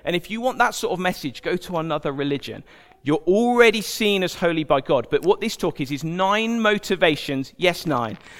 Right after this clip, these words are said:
And we finished on time. Nine motivations to, in light of the security of our new adoption and that we're totally in already, nine motivations not to just go,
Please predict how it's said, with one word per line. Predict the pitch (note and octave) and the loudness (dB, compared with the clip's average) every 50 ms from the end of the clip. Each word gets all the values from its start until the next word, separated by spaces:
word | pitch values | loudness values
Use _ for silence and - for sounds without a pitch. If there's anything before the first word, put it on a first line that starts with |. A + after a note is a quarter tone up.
| - - - - - - | -20 -20 -20 -18 -6 0
And | - C#3+ D3+ | 0 2 2
we | E3 | 2
finished | - - F#3+ F3+ F3 - F#3 | 2 2 2 2 2 2 0
on | E3 | 0
time. | D#3+ - D#3+ C3 - - - | 4 4 4 4 4 -2 -2
Nine | - G3 G#3+ G#3+ A#3 B3 B3+ B3 | 6 8 10 10 10 8 8 8
motivations | B3 A#3 A3+ - G#3+ F3 F#3+ F3 D#3 - - C#3+ A#2+ A#2 A#2+ B2 B2+ - - - - - - _ _ | 6 6 6 4 2 4 4 2 2 2 -2 -2 -2 -2 -2 -4 -4 -6 -12 -20 -20 -20 -20 _ _
to, | - - - G3+ F#3+ F#3 F#3+ F#3 | -12 -4 0 2 2 2 2 2
in | - E3+ E3+ E3+ F3+ F#3 | 0 2 2 4 4 4
light | F#3+ F#3 G3 A#3 A3+ - - | 4 4 4 4 2 2 2
of | D#3+ E3+ D3+ - - | -2 -2 -2 -4 -6
the | D#3 D3+ | -6 -6
security | - - - D3 - - - - - - F3 G3 G3+ G3 F3+ E3 - - E3 C#3+ | -6 -6 -12 -12 -14 -14 -20 -18 -12 -8 -6 -2 0 0 0 -2 -2 -4 -2 -2
of | C#3 C3 | -2 -2
our | C#3 B2+ C3+ | -2 -4 -2
new | C#3 C#3+ D#3 E3 E3+ E3+ E3+ E3+ E3 - - | -2 -2 -2 0 -2 -2 -2 -4 -6 -8 -10
adoption | C3 A#2+ - - D#3 C#3 - - - - D3+ C3 B2+ | -12 -10 -4 -2 -2 -2 -2 -6 -12 -6 -4 -4 -4
and | B2 A#2+ | -4 -4
that | A#2+ A#2+ B2 G#2+ A#2+ - | -6 -8 -6 -6 -6 -6
we're | B2 A#2+ | -6 -10
totally | A#2+ - - - - A#3 A3 B3 A#3 - - B3 A3 A3 A3+ G#3+ - | -10 -10 -12 -6 0 0 0 0 0 -4 -4 -2 -2 -2 -2 -4 -2
in | - B3 G#3+ G3 E3+ D#3 D#3 F3 | 2 4 6 8 8 6 6 4
already, | F3+ - F#3+ F#3 F#3+ F#3 F#3 F3+ C#3 - G#2+ G2+ A2 C3 F3 - _ _ _ _ _ _ _ _ _ - | 6 6 6 6 8 6 4 4 2 0 -6 -6 -4 -6 -6 -8 _ _ _ _ _ _ _ _ _ -10
nine | - C3+ D3+ E3 F3 F#3+ G3+ G3+ | -6 -2 0 0 2 0 0 0
motivations | G3 F3+ E3+ - - D#3+ C#3 D3 D3 - - - A2 G#2+ A2 A2 - - - _ _ _ _ _ _ _ _ _ _ _ _ _ - | -2 -2 -2 -2 -4 -2 0 0 0 0 -4 -8 -8 -8 -8 -10 -10 -14 -20 _ _ _ _ _ _ _ _ _ _ _ _ _ -18
not | A#2 C3+ E3+ G#3 G3 - | -14 -10 -8 -8 -8 -10
to | - - G#3 | -10 -12 -10
just | - F#3 - - | -8 -8 -10 -4
go, | - E3 C#3 C#3 C3 | 0 2 2 2 0